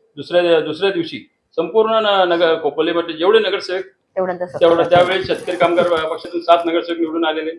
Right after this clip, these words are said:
Speaker 1: आणि आमचे, अ, शेका पक्षामधून रामदास शेंडे नगराध्यक्ष आले. तर ह्या सर्व नगरसेवकांना तुम्ही बघितलं ना, भेदभाव नाही केला. ह्या पक्षी सर्वांना विनंती की सगळेजण आले. गावामध्ये मी सभा लावली, सभा लावून तिथे मी तेच बोललो की माझा जो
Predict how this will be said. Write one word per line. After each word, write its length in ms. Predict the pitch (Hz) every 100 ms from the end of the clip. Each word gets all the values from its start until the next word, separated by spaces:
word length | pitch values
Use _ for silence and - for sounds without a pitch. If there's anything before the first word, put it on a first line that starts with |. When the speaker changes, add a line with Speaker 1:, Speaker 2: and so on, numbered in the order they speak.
| _ _ _ -
Speaker 1:
आणि 160 | 147
आमचे, 260 | 156 156 170
अ, 320 | 170 - 139 143 139 135 131 131
शेका 200 | 139 156
पक्षामधून 500 | 156 - 156 165 165
रामदास 240 | 139 160
शेंडे 240 | - 139 135
नगराध्यक्ष 500 | 139 123 - - 107
आले. 140 | 101 - _ _ -
तर 60 |
ह्या 180 | 143 170
सर्व 340 | - 147 190 233
नगरसेवकांना 680 | 208 190 208 196 170 135
तुम्ही 280 | 117 170 208
बघितलं 320 | 175 196 208 220
ना, 80 |
भेदभाव 320 | 170 151 190 214
नाही 160 | 208
केला. 220 | 160 113 - _ _ _
ह्या 160 | 135 151
पक्षी 600 | 151 - 165 156 151 151
सर्वांना 440 | 156 160 190 202
विनंती 280 | 170 185 190
की 60 | 185
सगळेजण 360 | 170 175 190
आले. 240 | 196 143 170 104 _ _ _ _ _ _ _ -
गावामध्ये 400 | 151 180 185 190
मी 180 | 196
सभा 260 | 160 147 214
लावली, 220 | 180 127 - - _ _ _ _ _ -
सभा 200 | 151 180
लावून 200 | 180 180
तिथे 200 | 175 190
मी 120 | 185
तेच 220 | 214 226
बोललो 220 | 175 170
की 240 | 180 190 185
माझा 300 | 147 160 180
जो 300 | 180 175